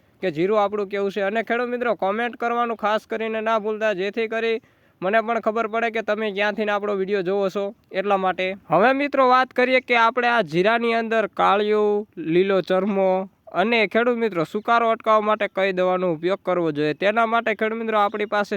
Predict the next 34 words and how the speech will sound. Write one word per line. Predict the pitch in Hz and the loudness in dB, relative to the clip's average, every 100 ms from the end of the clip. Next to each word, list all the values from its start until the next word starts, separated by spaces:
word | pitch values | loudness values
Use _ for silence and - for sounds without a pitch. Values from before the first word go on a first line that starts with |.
| - | -4
છે | 208 - | -4 0
ઓઝોન | 180 175 208 202 | 0 2 2 2
નામની | 190 190 180 170 | 0 0 -2 -2
જે | 165 | -2
દવા | 156 175 170 | 0 0 0
છે, | 196 | -4
તે | 185 190 185 | -4 -2 -2
આપણે | 190 214 220 220 156 | -4 -4 -4 -4 -4
જીરાની | 165 196 208 202 | -2 -2 -4 -4
અંદર | 208 202 | -4 -4
મેં | 202 190 | -4 -4
ઉપયોગ | 196 202 190 | -4 -4 -4
કરેલી | 190 202 202 196 | -4 -4 -4 -4
અને | 190 | -4
મને | 180 170 185 160 | -4 -4 -2 -2
રિઝલ્ટ | 151 202 226 214 | -2 -2 -4 -2
સારું | 196 214 | 0 0
જોવા | 185 180 170 | 0 0 0
મળેલું. | 160 165 170 - _ _ - | -2 -4 -6 -10 _ _ -6
અને | - 240 | -2 0
ખેડૂત | 220 240 247 | 0 0 0
મિત્રો | 254 233 | 0 2
આ | 220 233 | 4 2
એક | 214 | 0
દવા | 240 240 - | 0 0 0
ફૂગનાશક | 208 233 240 220 214 - | -4 2 2 2 -2 -2
છે | 190 202 | -2 0
એટલા | 202 208 | 2 2
માટે. | 185 185 202 214 _ _ _ | 2 0 -2 -4 _ _ _
અને | 196 214 226 | 0 2 2
તમે | 220 233 220 | 2 2 0
જોઈ | 202 220 | 2 0
શકો | 233 220 220 | 0 -2 -2
છો | 226 | 2